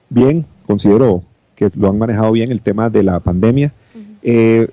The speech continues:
Speaker 1: estamos contentos con el trabajo y nos jactamos del, del, el sistema de salud que tenemos, pero yo creo que la promoción de la salud es todo eso, ¿verdad? Es prevenir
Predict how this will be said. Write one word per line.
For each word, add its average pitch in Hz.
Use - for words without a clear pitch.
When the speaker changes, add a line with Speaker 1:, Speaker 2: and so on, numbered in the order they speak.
Speaker 1:
estamos 123
contentos 131
con 113
el 101
trabajo 110
y 120
nos 104
jactamos 147
del, 95
del, 95
el 98
sistema 107
de 127
salud 104
que -
tenemos, 117
pero 107
yo 113
creo 131
que 151
la 147
promoción 113
de 151
la 113
salud 92
es 117
todo 123
eso, 113
¿verdad? 107
Es 104
prevenir 151